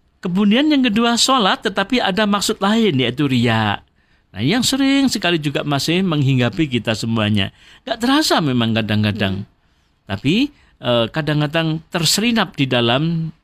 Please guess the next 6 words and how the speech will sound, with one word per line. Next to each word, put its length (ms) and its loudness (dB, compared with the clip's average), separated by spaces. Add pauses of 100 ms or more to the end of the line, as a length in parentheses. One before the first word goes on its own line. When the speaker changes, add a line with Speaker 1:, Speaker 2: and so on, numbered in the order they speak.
(180)
Speaker 1:
hati 420 -2
kita 320 -8
itu. 320 -10 (240)
Speaker 2:
Hmm. 420 -14 (140)
Speaker 1:
Berikutnya, 680 0
sholat 540 0